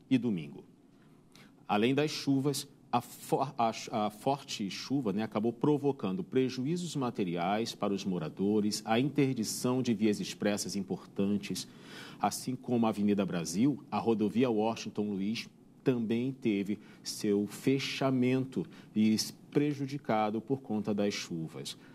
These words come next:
Essas chuvas também provocaram fechamento das estações do metrô e do trem. O hospital, que se localiza ali em Acari, na zona norte do Rio, Ronaldo Gazola,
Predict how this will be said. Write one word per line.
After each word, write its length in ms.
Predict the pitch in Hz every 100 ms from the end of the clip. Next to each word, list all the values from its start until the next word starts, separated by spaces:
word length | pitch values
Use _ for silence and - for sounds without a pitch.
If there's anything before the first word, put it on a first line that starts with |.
| - - -
Essas 300 | 110 143 139
chuvas 340 | 156 160 143
também 420 | 104 90 104 107
provocaram 800 | 95 110 98 92 - 113 107 87 - -
fechamento 560 | - 117 - 113 120 120
das 200 | 117 107
estações 540 | 104 110 - 104 101
do 120 | 95 95
metrô 500 | 90 - 123 143 160 - - -
e 80 | 139
do 100 | 156
trem. 400 | 95 78 - - - - - - -
O 180 | 160 175
hospital, 760 | 165 - 123 127 127 117 104 - -
que 160 | - 98
se 320 | - - 110
localiza 600 | 104 101 98 104 92 98
ali 260 | 98 101 110
em 160 | 101 107
Acari, 340 | 117 107 104
na 140 | 117 101
zona 200 | 104 95
norte 320 | 92 95 92
do 120 | 85
Rio, 320 | 98 110 98 -
Ronaldo 460 | 104 117 143 123
Gazola, 680 | 104 85 - 101 107 92